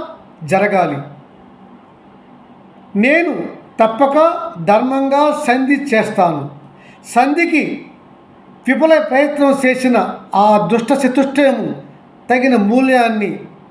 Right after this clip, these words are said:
చెల్లించుకుంటారు. కౌరవుల వల్లనే సంధి జరగలేదు అనేది అక్కడ ఉన్న ధర్మాత్ములకు, ఋషీశ్వరులకు, దేశ ప్రజలకు తెలియాలి. ధర్మము అంటే ఏమిటో,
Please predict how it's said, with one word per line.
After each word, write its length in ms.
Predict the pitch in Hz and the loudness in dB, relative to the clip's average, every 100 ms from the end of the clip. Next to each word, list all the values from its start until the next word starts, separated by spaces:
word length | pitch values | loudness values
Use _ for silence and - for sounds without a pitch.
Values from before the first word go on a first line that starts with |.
| - | -4
చెల్లించుకుంటారు. 880 | 240 247 220 208 202 160 147 139 - - - - - - - - - - - - | 0 2 2 0 -2 -4 -4 -6 -8 -16 -20 -20 -20 -20 -20 -20 -20 -20 -20 -2
కౌరవుల 420 | 233 285 311 320 | 2 2 2 2
వల్లనే 380 | 311 294 294 294 220 - - - - - | 2 2 2 0 -2 -6 -16 -20 -20 -2
సంధి 280 | 254 294 302 | 0 2 2
జరగలేదు 640 | 226 285 294 285 277 269 277 | 2 2 2 4 4 2 0
అనేది 420 | 247 294 302 269 156 - - - - - - - - - - | 0 0 0 -2 -4 -10 -16 -20 -20 -20 -20 -20 -20 -10 -4
అక్కడ 320 | 214 - 247 220 | -4 0 0 2
ఉన్న 200 | 226 247 208 - - - - - - - 147 | 0 0 0 -4 -12 -20 -20 -20 -20 -6 -2
ధర్మాత్ములకు, 760 | 202 254 277 277 285 269 277 247 | 2 4 2 2 2 2 2 0
ఋషీశ్వరులకు, 760 | 214 277 247 269 254 247 240 233 - - - - - - - - - - 175 | 2 0 2 2 2 2 -2 -6 -8 -20 -20 -20 -20 -20 -20 -20 -20 -6 0
దేశ 240 | 262 277 285 | 0 2 0
ప్రజలకు 400 | 220 233 247 247 180 - - - | 0 2 0 -2 -6 -10 -20 -8
తెలియాలి. 480 | 190 196 202 160 139 139 - - - - - - - | -2 0 2 0 -4 -10 -18 -20 -20 -20 -20 -20 -10
ధర్మము 460 | 156 214 285 320 320 | 0 2 2 2 2
అంటే 240 | 294 285 269 240 | 0 0 0 2
ఏమిటో, 340 | 247 269 262 | 0 0 -2